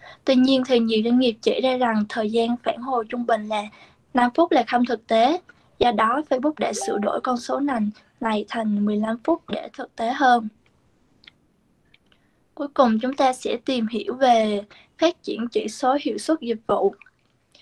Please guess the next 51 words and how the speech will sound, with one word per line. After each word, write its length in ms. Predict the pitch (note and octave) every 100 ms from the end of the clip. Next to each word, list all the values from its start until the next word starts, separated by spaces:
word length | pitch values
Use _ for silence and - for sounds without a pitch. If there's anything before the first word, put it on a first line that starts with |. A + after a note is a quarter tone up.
| - - _ -
Chỉ 220 | G#3 A3
số 240 | - C#4+ E4+
hiệu 180 | C4+ G#3
suất 220 | - F4
dịch 240 | C#4+ A3+ -
vụ 240 | G#3 -
là 280 | A3+ A#3 G#3+
tổng 260 | G#3 - A#3+
hợp 180 | D#4+ -
toàn 260 | B3 A3 A3
diện 260 | - - G#3+
của 220 | - -
các 160 | - E4+
tiêu 180 | - B3+ -
chuẩn 140 | -
hiệu 160 | C4 -
suất 240 | - D#4 -
quan 240 | C4 B3+
trọng 240 | B3+ - A#3+
nhất. 200 | D#4+ E4+ _ _ _ _ _
Việc 160 | - -
phát 180 | D#4+ D#4
triển 200 | G#3 A#3
một 120 | C4 -
chỉ 160 | G3+
số 400 | - - B3 C4+ E4
bắt 180 | D4+ F4
đầu 220 | B3+ A3+
bằng 180 | G#3 G#3+
cách 180 | B3 D#4+
xác 240 | - D#4+
định 240 | B3 G3 G3+
bộ 120 | G3 -
tiêu 140 | B3 B3
chuẩn 220 | - - C#4 - _ -
do 100 | B3+
khách 120 | D4
hàng 180 | D#4 A#3+
xác 240 | A3 D4+ D#4+
định 160 | G#3+
mà 220 | G3+ G#3+ G#3
công 180 | A#3 A#3+
ty 220 | B3+ A#3+
sẽ 320 | - - A3
sử 180 | B3+ - - G#3+
dụng 220 | A#3 G3 G3+
để 140 | - -
thúc 140 | D4+
đẩy 160 | A3+ G#3
hành 240 | B3 G#3
vi. 280 | A3 A#3 A#3+